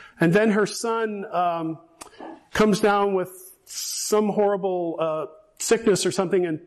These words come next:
and dies, doesn't he? And, um, Elijah raises him back to life. And this widow says, Now I know that you are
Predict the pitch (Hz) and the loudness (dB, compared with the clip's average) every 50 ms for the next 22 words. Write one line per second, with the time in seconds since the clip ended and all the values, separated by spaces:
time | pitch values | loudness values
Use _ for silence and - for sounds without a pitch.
0 | - - 175 165 170 147 170 170 202 269 220 139 120 120 - - 175 165 165 190 | -8 -4 0 0 0 2 0 0 0 0 -2 -2 -4 -4 -4 -2 0 0 0 0
1 | 160 147 131 - - - - - _ _ _ _ _ _ _ - _ _ - 170 | -2 -2 -4 -6 -8 -14 -20 -20 _ _ _ _ _ _ _ -20 _ _ -2 0
2 | 170 170 170 170 165 151 147 170 156 151 151 151 147 143 139 - - - - _ | 2 2 2 2 0 0 0 2 2 2 2 0 -2 -6 -8 -12 -18 -20 -16 _
3 | - 151 160 147 147 151 175 196 214 185 156 180 170 160 156 151 147 - - 143 | 2 2 4 4 4 4 4 4 2 0 0 -2 0 0 0 -2 -4 -2 0 2
4 | 147 160 170 180 170 190 170 139 - 175 160 151 147 165 156 156 151 - - - | 2 4 4 4 2 2 0 -2 -2 -2 -2 0 0 0 -2 -2 -4 -6 -6 -4
5 | 143 135 135 147 160 160 135 117 - - - - - _ _ _ _ - - - | -2 0 0 0 0 0 -2 -4 -8 -14 -18 -20 -20 _ _ _ _ -20 -20 -20
6 | - - - _ - 170 165 165 156 175 180 185 - 185 160 175 208 226 220 190 | -20 -20 -8 _ 0 2 2 4 4 4 2 2 -2 -2 0 2 2 4 4 2
7 | 170 156 - - 185 165 156 156 151 147 - - - - 156 143 147 156 165 190 | 0 -2 -2 -2 -2 0 0 0 -2 -4 -6 -8 -8 -4 -2 0 2 2 2 2
8 | 202 202 196 185 170 165 156 143 143 143 139 143 139 139 143 139 139 135 135 131 | 0 0 -2 -2 -2 -2 -4 -4 -4 -2 -2 -2 0 0 0 0 0 0 0 2
9 | 143 139 139 147 151 160 160 160 151 135 156 180 185 175 165 151 135 123 - | 0 2 2 0 0 0 0 0 0 0 0 0 0 0 -2 -4 -4 -8 -12